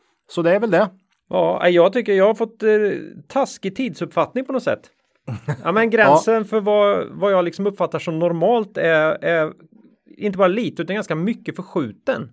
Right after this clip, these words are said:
Speaker 1: Ja.
Speaker 2: Det, det blir någon slags distans mellan vad man förväntar sig och vad som händer i, i olika tider. Det är lite jobbigt.
Speaker 1: Ja. Ja, allt
Speaker 2: Eh.
Speaker 1: går så jäkla fort. Eh,
Speaker 2: Mm.
Speaker 1: jag, jag tycker man har upp-, man har känt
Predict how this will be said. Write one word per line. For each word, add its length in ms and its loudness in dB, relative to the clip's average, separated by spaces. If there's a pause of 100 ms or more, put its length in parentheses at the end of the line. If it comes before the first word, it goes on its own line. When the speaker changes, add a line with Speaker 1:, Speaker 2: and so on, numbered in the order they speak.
Speaker 1:
Ja. 340 2 (380)
Speaker 2:
Det, 160 -10
det 140 -6
blir 160 0
någon 140 -2
slags 340 -4
distans 760 -4
mellan 520 -2 (1080)
vad 180 0
man 140 0
förväntar 420 -2
sig 280 -2
och 60 -6
vad 140 0
som 140 -6
händer 680 -6 (440)
i, 260 -8
i 60 -2
olika 300 -2
tider. 280 -4
Det 80 0
är 40 2
lite 200 -6
jobbigt. 420 0 (160)
Speaker 1:
Ja. 300 2 (280)
Ja, 60 0
allt 260 6
Speaker 2:
Eh. 60 -8
Speaker 1:
går 80 4
så 120 -2
jäkla 260 4
fort. 480 -2 (120)
Eh, 80 -6
Speaker 2:
Mm. 180 -4
Speaker 1:
jag, 180 2
jag 160 2
tycker 280 -2
man 200 4
har 120 0
upp-, 240 -4 (180)
man 140 2
har 80 0
känt 300 0